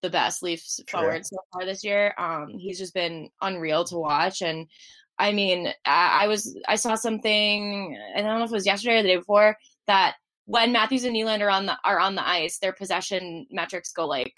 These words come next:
Speaker 1: up, like, five or six points when they're on the
Speaker 2: Oh my
Speaker 1: ice,
Speaker 2: gosh.
Speaker 1: and then,
Speaker 2: Yeah.
Speaker 1: and then it's, like, lower when they're o-, off, like, with, when they're not on the ice. It's just insane. And I think, I mean, I think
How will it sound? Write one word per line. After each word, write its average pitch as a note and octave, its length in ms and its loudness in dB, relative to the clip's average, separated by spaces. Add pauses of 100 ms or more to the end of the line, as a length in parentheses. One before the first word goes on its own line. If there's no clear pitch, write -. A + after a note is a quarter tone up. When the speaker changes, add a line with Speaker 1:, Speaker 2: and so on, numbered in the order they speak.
(460)
Speaker 1:
up, F#3 220 4
like, C3+ 220 0 (500)
five G#3 240 4
or A#3 80 2
six B3+ 280 -2
points C4 360 0
when C4+ 140 2
they're C4 120 4
on C4 140 4
the C4 80 6
Speaker 2:
Oh C4 80 6
my C4+ 60 6
Speaker 1:
ice, G#2+ 120 -2
Speaker 2:
gosh. - 200 -2
Speaker 1:
and A3 120 -4
then, G#2 200 -2
Speaker 2:
Yeah. B2+ 300 2
Speaker 1:
and A3 160 0
then G#3+ 140 -4
it's, G3 140 -10
like, G3+ 140 -4
lower G3+ 260 4
when G3+ 160 2
they're F#3 180 4
o-, A2+ 200 -4 (100)
off, G3 240 2 (180)
like, F#3 220 -2
with, F#3+ 140 -6 (140)
when F#3+ 180 -2
they're E3+ 100 -4
not G3+ 200 4
on C4 100 6
the C4+ 80 6
ice. C#4 240 2 (220)
It's A#3 160 -4
just B3+ 160 -2
insane. A3 360 2
And G3 100 2
I G3 60 2
think, G#3+ 220 -2 (320)
I A3+ 100 2
mean, G#3+ 400 2 (460)
I A#3 80 2
think A#3 320 2